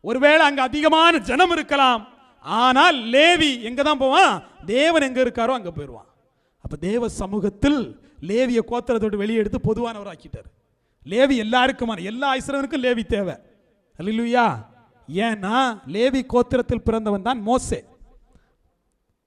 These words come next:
லேவி கோத்திரத்தில் பிறந்த மோசே எல்லாருக்கும் ஆனவனாக மாறினான். எல்லா கோத்திரமும் அவன் முன்னாடி போய் நிக்கணும். எல்லா கோத்திரமும் அவன்கிட்ட தான் ஆசீர்வாதத்தை பெறணும் இல்லையா? பன்னிரெண்டு கோத்திரத்துக்கு ஆசீர்வாதத்தை கொடுத்தது யாரு?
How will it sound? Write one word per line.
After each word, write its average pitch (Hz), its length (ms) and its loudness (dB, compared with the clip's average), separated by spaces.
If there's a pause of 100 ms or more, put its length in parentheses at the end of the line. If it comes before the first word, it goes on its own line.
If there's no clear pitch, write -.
(120)
லேவி 269 300 0
கோத்திரத்தில் 269 560 -2
பிறந்த 254 320 0
மோசே 254 600 4 (1300)
எல்லாருக்கும் 330 880 4
ஆனவனாக 262 520 0
மாறினான். 180 400 -10 (640)
எல்லா 277 340 -2
கோத்திரமும் 285 320 0
அவன் 247 80 -2
முன்னாடி 254 200 -6
போய் 214 160 -6
நிக்கணும். 151 200 -20 (460)
எல்லா 311 340 0
கோத்திரமும் 302 400 -2
அவன்கிட்ட 262 140 -8
தான் 269 220 -6
ஆசீர்வாதத்தை 262 320 -6 (100)
பெறணும் 196 280 -8 (680)
இல்லையா? 233 240 -4
பன்னிரெண்டு 262 360 -2
கோத்திரத்துக்கு 269 500 0
ஆசீர்வாதத்தை 269 320 -2
கொடுத்தது 247 340 -4
யாரு? 240 540 -2